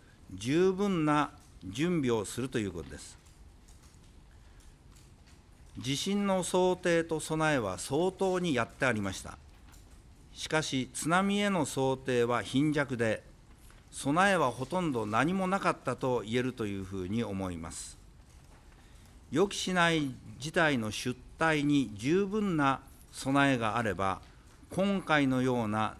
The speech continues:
大事故には至らなかった可能性があります。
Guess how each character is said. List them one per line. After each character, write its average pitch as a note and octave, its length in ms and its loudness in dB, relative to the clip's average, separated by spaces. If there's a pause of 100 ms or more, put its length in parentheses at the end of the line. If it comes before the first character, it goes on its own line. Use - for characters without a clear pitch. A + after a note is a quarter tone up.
(140)
大 D3+ 320 0
事 F3+ 100 -6
故 D#3+ 140 -4
に C#3+ 100 2
は B2 200 2
至 A2+ 260 -2
ら F3 100 0
な D#3+ 140 0
か A#2+ 120 -4
っ - 40 -6
た - 160 -8
可 G2+ 140 -8
能 F#2+ 220 -6
性 A#2 220 -4
が C3+ 120 -2
あ F#2 60 -2
り D#2 100 -10
ま C#2+ 120 -12
す。 - 220 -16